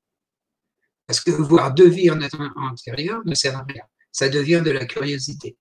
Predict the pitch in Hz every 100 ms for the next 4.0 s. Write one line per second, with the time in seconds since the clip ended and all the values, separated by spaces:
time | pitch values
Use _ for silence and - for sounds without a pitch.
0 | _ - - - 123 123 - 240 214 208
1 | - 156 135 139 - - - - - 170
2 | 160 165 175 180 135 147 135 135 - 160
3 | - 117 120 135 135 120 120 127 113 107